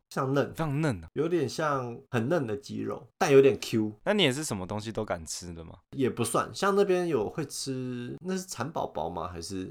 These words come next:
Speaker 1: 鸡母虫？
Speaker 2: 哦，那个
Speaker 1: 对，对，对。
Speaker 2: 蜂蛹。
Speaker 1: 啊，蜂蛹，还有鸡母虫，然后也有炸蝎子。
Speaker 2: 啊，你有吃过吗？
Speaker 1: 没有。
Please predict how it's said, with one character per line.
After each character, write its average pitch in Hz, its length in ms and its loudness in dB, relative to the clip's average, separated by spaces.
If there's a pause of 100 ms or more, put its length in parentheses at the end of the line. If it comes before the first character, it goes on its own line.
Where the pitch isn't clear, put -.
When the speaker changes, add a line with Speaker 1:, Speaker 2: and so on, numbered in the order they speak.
(120)
Speaker 1:
鸡 117 160 0
母 104 180 -4
虫？ - 180 2
Speaker 2:
哦， 113 280 -2
那 180 120 0
个 131 200 2
Speaker 1:
对， - 0 -
对， 104 160 -16
对。 - 80 -4
Speaker 2:
蜂 160 340 4
蛹。 95 260 -4 (220)
Speaker 1:
啊， 110 240 -4
蜂 123 180 4
蛹， 110 220 2
还 104 80 -6
有 110 140 -2
鸡 110 180 -4
母 113 220 -2
虫， 87 440 -10
然 90 80 -8
后 104 400 -4 (120)
也 120 80 -4
有 98 80 -4 (100)
炸 104 160 -2
蝎 107 260 -6
子。 107 160 -12 (280)
Speaker 2:
啊， 143 80 -2
你 151 40 -2
有 135 80 0
吃 117 160 -6
过 117 160 -8
吗？ 98 180 -10 (180)
Speaker 1:
没 101 160 -2
有。 98 120 -4